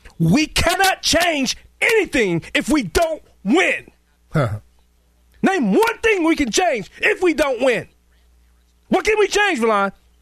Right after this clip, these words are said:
Speaker 2: Nothing. Nothing. But how,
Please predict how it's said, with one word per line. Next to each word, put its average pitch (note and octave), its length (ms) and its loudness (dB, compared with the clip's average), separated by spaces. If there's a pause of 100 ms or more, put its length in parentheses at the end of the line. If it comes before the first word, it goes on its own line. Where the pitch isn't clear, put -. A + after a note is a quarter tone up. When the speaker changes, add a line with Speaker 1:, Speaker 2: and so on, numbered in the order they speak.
(360)
Speaker 2:
Nothing. C3 480 0 (760)
Nothing. C3 500 0 (180)
But F3+ 240 2 (160)
how, A#3 400 2